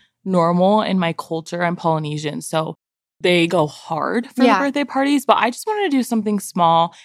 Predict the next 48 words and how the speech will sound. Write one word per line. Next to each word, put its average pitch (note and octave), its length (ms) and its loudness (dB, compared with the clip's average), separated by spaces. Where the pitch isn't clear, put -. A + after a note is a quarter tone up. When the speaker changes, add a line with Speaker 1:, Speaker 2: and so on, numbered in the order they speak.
Speaker 1:
and F#3+ 100 -2
I F#3+ 40 2
wanted G3 240 2
to A3+ 100 2
make A3 160 2
sure G3+ 180 -6
that F3 140 2
we F3+ 140 -2
did D#3+ 260 -2
an D#3+ 100 -2
activity D#3+ 560 -8
with G#3+ 220 -2
her. C4 300 -2
Speaker 2:
Cute. - 280 -8
Speaker 1:
So - 100 -8
we F#3+ 80 0
went F3+ 160 -4
to - 80 -20
the E3 100 -8
aquarium F#3+ 540 0
in G#3 80 2
the G#3+ 60 2
morning F#3+ 640 0
with, F3 420 2
like, E3+ 180 -2
a F3+ 60 -4
lot D#3+ 160 0
of E3 100 -4
our D#3+ 100 -4
friends. D#3+ 480 -2
We F#3 80 -6
just E3+ 200 -8
met D#3+ 140 -2
up D#3+ 160 -6
with F#3 160 -6
them, F#3 420 2
and E3 240 -2
then D#3+ 540 0
later E3+ 360 0
that D#3+ 140 2
evening, D#3+ 300 -4
we E3 80 -6
just E3 140 -10
had E3 160 -8
cake - 200 -8
and G3 80 -2
ice F3+ 200 -6
cream. F3+ 360 -4